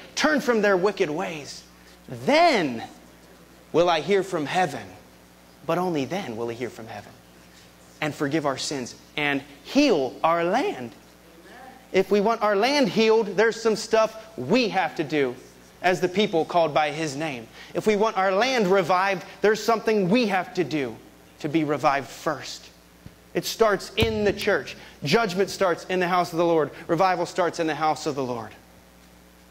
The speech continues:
What is revival? I'm gonna tell you what Charles Finney said. Who has heard of Charles Finney?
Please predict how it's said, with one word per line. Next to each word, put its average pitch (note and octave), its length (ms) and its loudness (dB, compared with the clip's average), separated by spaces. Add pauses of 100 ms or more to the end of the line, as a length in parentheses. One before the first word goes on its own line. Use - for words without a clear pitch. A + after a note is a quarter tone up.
(1900)
What G#3 200 6
is F#3+ 160 2
revival? D3 540 2
I'm C#3+ 60 -2
gonna F#3+ 140 2
tell F#3+ 200 0
you D#3+ 120 -2
what D3 120 0
Charles D#3+ 400 0
Finney E3 280 0
said. A#2 280 -8 (320)
Who A3+ 140 4
has A3+ 220 2
heard F#3+ 180 2
of C#3 80 -2
Charles F3 400 0
Finney? C3+ 340 -10